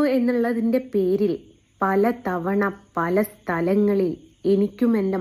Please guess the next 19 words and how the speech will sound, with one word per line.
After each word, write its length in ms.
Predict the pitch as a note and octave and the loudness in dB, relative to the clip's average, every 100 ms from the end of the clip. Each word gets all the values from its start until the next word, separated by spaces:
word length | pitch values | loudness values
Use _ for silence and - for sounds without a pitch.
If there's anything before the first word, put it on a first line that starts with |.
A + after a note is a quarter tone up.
| F3 | -4
മക്കൾക്കും 600 | E3 - G#3+ G3+ G#3+ G#3+ F3+ | -6 -2 0 0 0 -2 -2
അനുഭവിക്കപ്പെടേണ്ടി 1160 | E3+ E3+ G3 G3+ G3+ A3 - - F3 G3 G#3+ G3 D#3+ | -2 -2 0 -2 -2 -4 -4 -2 0 2 2 0 -4
വന്നിട്ടുള്ള 580 | D#3+ F3 E3 - D#3+ E3+ - - _ _ _ - | -6 -6 -6 -8 -6 -6 -10 -20 _ _ _ -4
കുറച്ച് 320 | F#3 F3+ G#3 D#3+ | -2 -2 -2 -2
ബുദ്ധിമുട്ടുകളുണ്ട്. 840 | E3+ F#3+ G3 F#3 D#3 D3 D3+ C#3+ - - _ _ - - _ - | 0 0 0 -2 -6 -6 -8 -10 -12 -18 _ _ -20 -20 _ -6
അതൊക്കെ 560 | F3+ F#3 - - - G3 F#3+ | -2 -2 -4 -20 -4 0 2
ഈ 40 | F#3+ F#3+ | 0 -2
തട്ടത്തിൻ്റെ 600 | F3+ E3+ - G3 G3+ F#3+ F3 | -8 -8 -6 -4 -2 -2 -2
പേരിലായിരുന്നു. 760 | D#3+ E3 D#3+ D3+ D3 C#3+ D3 - - - - _ - - - - A#3+ | -4 -4 -4 -6 -6 -6 -6 -8 -12 -20 -20 _ -20 -20 -14 0 4
എൻ്റെ 360 | B3 C#4+ D#4+ F4+ | 6 6 4 4
ഒരു 100 | E4+ E4 | 2 2
കാര്യത്തിനെയും 680 | D4 C4+ C4 C4 A#3 A3+ G#3+ G#3 | 2 2 -2 -2 -2 0 -2 -4
തട്ടമിട്ട 560 | G3+ G3+ C4+ C4 C4 B3+ A3+ | -8 -6 0 2 2 0 -2
മുസ്ലിം 400 | G3+ - A#3 A#3+ A#3+ | -2 -4 -2 0 0
കുട്ടി 320 | A#3+ - A#3+ A#3 | -2 0 2 2
എന്ന് 160 | G3+ G3+ G3+ | 2 -2 -2
കൊടുക്കുന്ന 460 | F3 F3 G3 G3+ G3 F3 | -4 -2 0 0 0 -2
ലേബൽ 440 | D3+ D3 D#3 E3+ - - - - - - F3 | -4 -6 -2 -2 -2 -10 -20 -20 -20 -8 -4
എനിക്ക് 240 | F3+ - | -4 0